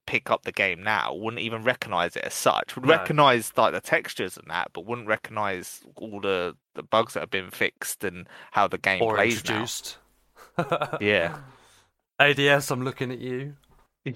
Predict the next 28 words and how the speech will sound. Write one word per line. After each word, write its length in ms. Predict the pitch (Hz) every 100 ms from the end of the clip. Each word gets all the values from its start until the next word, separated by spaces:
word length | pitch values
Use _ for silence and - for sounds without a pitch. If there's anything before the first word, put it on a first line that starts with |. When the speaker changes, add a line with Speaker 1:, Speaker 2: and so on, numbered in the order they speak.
| -
Speaker 1:
Yeah. 400 | 147 - - 123 - _ - - - _ 120 -
Yeah, 240 | 120 120 107
Speaker 2:
Um, 60 |
Speaker 1:
so 200 | - 151 131 -
this 120 | 165 165
is 100 | 180
a 80 | 196
bit 220 | 240 190
like 300 | 175 127 -
where 240 | 143 131
our, 300 | 120 117 113
uh, 140 | 110 104
s-, 200 | - - _ -
um, 280 | 101 101 95 -
podcast 520 | 175 - 127 92 -
name 220 | 101 87
come 240 | - 98
from. 300 | 82 82 76
Like, 200 | 82 101 98
when 160 | 123
you, 200 | 117 110 -
when 160 | 120
you 120 | 113 107
have 140 | 101
a 60 | 98
run 240 | 104 104
on 160 | 90 92
DayZ, 640 | 95 90 104 95 53